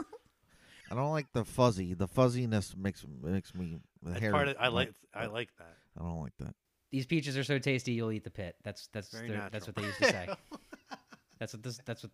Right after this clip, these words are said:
Speaker 1: the slogan used to be in the, in the twenties.
Speaker 3: I guess it's a good slogan. <laughs>
Speaker 2: Mm-hmm.
Speaker 1: Uh, in the late nineteen twenties, Arthur opened a swim hole for families to cool off in the
Speaker 2: Swim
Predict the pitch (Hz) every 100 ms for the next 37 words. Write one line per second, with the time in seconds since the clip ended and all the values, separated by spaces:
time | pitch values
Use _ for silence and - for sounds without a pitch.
0 | - 113 110 110 104 117 107 98 92 87
1 | 87 82 82 82 80 131 87 - 87 78
2 | - 110 123 135 113 101 98 - 90 85
3 | 87 98 98 _ - - - 807 740 740
4 | - - 698 640 587 214 139 98 95 92
5 | - - _ - _ _ _ _ _ -
6 | - - - 196 180 - - - _ 131
7 | 131 127 135 160 165 190 202 170 175 170
8 | 156 165 156 147 151 147 147 143 135 127
9 | 117 - 147 139 143 135 - 113 107 135
10 | 123 127 123 - - 131 120 123 123 160